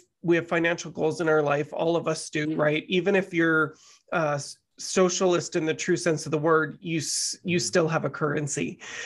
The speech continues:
Speaker 1: So
Speaker 2: Right.
Speaker 1: what is that currency? And so, so I think you have to define that well for yourself. And, and lots of people will talk about paycheck, and it's like, but beyond the pay, like, what is the paycheck gonna do for you, right? So,
Speaker 2: Mm.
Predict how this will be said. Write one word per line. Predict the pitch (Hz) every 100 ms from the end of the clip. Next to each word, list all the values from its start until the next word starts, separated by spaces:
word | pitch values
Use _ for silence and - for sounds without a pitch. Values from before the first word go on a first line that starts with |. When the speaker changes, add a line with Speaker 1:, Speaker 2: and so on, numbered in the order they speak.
| -
Speaker 1:
So | - 175
Speaker 2:
Right. |
Speaker 1:
what | 170 165
is | 170
that | 175 165 -
currency? | 165 156 165 151 - - -
And | 175 170
so, | - 180 175 - - -
so | - 196
I |
think | 190 220
you | 269
have | 247
to | 247
define | 190 170 160 160 165
that | 156
well | 156 151
for | 147 165
yourself. | 165 151 151 143 175
And, | 170 -
and | 185 165
lots | 175 185
of | 208
people | 190 185
will |
talk | 170 165 156
about | 156 151 -
paycheck, | 233 226 175 151
and | 165
it's | 160 170
like, | 170
but | 180 - - - -
beyond | 202 180 202
the | 202
pay, | 185 175
like, | 185 151
what | 185
is | 208 208
the | 208
paycheck | - 160 175 -
gonna | 170 156
do | - 160 147
for | 160 151
you, | - -
right? | 180 160 175 -
So, | -
Speaker 2:
Mm. | 170